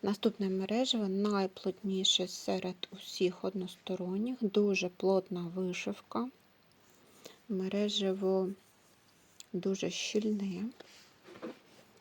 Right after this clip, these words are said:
дуже гарно тримає форму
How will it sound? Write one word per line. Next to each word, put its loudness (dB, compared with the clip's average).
дуже 0
гарно 2
тримає 0
форму 0